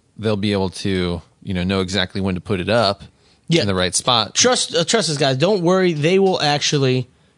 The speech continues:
Speaker 2: know what to do. They're
Speaker 1: Yeah,
Speaker 2: not gonna,
Speaker 1: because
Speaker 2: they're not gonna screw over your film.
Speaker 1: No, and you, you have all this other stuff that you need to provide, like
Speaker 2: Yeah.
Speaker 1: a cue sheet, uh,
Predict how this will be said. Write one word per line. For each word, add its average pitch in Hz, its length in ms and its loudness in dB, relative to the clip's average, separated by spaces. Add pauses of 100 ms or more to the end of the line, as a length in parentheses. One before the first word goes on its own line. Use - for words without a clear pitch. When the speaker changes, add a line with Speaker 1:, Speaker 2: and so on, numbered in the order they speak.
(100)
Speaker 2:
know 135 440 2
what 127 360 -4
to 165 100 0
do. 139 260 2 (380)
They're 151 120 2
Speaker 1:
Yeah, 107 60 4
Speaker 2:
not 165 160 0
gonna, 180 140 2
Speaker 1:
because 165 80 0
Speaker 2:
they're 175 120 2
not 185 120 2
gonna 180 120 0
screw 180 260 2
over 175 140 4
your 165 100 2
film. 131 460 0
Speaker 1:
No, 123 400 2
and 104 200 0
you, 139 80 2
you 135 360 -2
have 139 160 2
all 135 140 2
this 120 200 0
other 123 200 2
stuff - 280 0
that 98 80 -10
you 95 100 -2
need 98 180 -2
to - 360 -6
provide, 92 460 -2
like 101 140 0
Speaker 2:
Yeah. 147 120 2
Speaker 1:
a - 40 -6
cue 104 140 -2
sheet, 90 360 -4 (560)
uh, 98 260 0